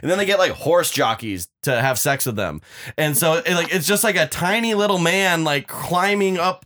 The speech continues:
this giant woman. And that's what Lars Ulrich looks like behind this drum set, 'cause he stands up a lot and, like, he, like, throws his body into each hit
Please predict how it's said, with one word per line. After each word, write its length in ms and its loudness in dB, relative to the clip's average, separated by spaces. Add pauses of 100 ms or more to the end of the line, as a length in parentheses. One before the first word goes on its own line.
this 240 -2
giant 520 0
woman. 320 -2 (160)
And 120 -2
that's 200 0
what 180 -2
Lars 300 2
Ulrich 240 0
looks 220 -2
like 200 0
behind 340 0
this 140 -2
drum 240 0
set, 180 -4
'cause 120 -4
he 80 -2
stands 440 -2
up 180 0
a 40 0
lot 440 2 (280)
and, 120 -2
like, 140 -2
he, 140 -2
like, 220 -4
throws 420 -2
his 160 -2
body 540 0
into 280 -4
each 300 -8
hit 420 -4